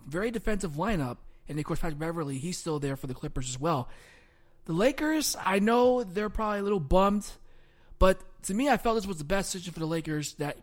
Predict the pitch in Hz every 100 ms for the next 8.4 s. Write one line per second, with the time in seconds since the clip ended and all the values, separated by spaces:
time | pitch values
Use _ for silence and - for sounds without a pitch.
0 | - - 175 175 143 135 107 143 143 185
1 | 175 - - - _ - - - - -
2 | - 190 233 - 254 226 - 247 226 202
3 | 180 202 202 196 202 190 170 196 147 -
4 | - - 156 170 151 175 170 175 175 170
5 | 180 185 185 - - - - 147 175 175
6 | 160 - - - - 170 170 170 165 180
7 | 202 202 147 - 202 240 247 - _ -
8 | 220 220 233 294